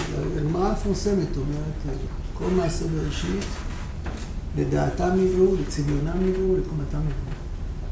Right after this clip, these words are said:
זה גמרא שמופיעה גם במדרשים. "כל מעשה בראשית",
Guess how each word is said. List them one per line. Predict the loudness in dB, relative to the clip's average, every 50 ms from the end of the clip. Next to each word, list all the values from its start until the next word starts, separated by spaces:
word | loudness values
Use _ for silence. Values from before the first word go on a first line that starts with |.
| -6 -6 -6 -8 -8 -6 -6 -4 -2
זה | -2 0
גמרא | 0 0 0 -2 -2 -4 -4
שמופיעה | -4 -4 -4 -4 -4 -4 -4 -2 -2
גם | -2 -2
במדרשים. | -2 -2 -2 -4 -4 -6 -6 -4 -4 -4 -4 -4 -4 -4 -6 -6 -4 -4 -4 -4 -4 -2 -2 -4 -4 -4 -6 -4 -4 -4 -4 0
"כל | 2 4
מעשה | 6 6 4 4 2 0 0
בראשית", | 0 0 0 0 0 0 0 0 0